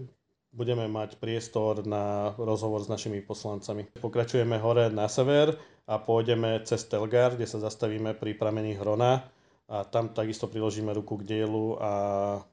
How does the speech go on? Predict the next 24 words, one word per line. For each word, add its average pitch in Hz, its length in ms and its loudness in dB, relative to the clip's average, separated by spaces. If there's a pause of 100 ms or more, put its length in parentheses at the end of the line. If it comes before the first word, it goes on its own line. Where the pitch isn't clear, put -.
budeme 107 480 -4
sa 104 400 -4 (480)
spolupodieľať 113 960 0
pri 107 400 -6
obnove 107 800 -2
o-, 127 480 2
okolia 120 320 6
prameňa 107 400 0
Hrona. 123 400 6 (720)
Odtiaľ 127 240 4
pokračujeme 127 560 2
do 113 160 0
Starej 117 320 6
Ľubovne, 131 480 2
kde 120 160 2
navštívime 110 640 0
útulok. 147 640 4
E, - 40 -20 (1000)
pozrieme 117 400 0
si, 113 160 -2
ako 110 240 0
tam 107 160 -2
nažívajú, 110 560 0
e, 107 40 -14